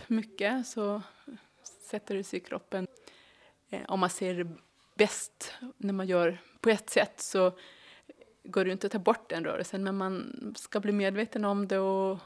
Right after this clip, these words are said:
att man kan hitta alternativ också. Så det är ju också stora bitar och, och mycket kring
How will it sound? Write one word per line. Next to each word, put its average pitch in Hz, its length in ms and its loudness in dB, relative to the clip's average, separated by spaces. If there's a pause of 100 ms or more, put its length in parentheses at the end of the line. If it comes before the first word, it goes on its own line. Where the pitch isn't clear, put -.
(680)
att - 140 -6
man 190 100 -2
kan 190 160 -6
hitta 180 200 -4
alternativ 175 600 -4
också. - 300 -8 (680)
Så - 160 -14
det 196 140 -2
är 208 40 2
ju 208 80 2
också - 200 -6
stora 185 260 -6
bitar - 320 -6
och, - 260 -2
och 214 80 2
mycket 214 280 -2
kring 180 140 -6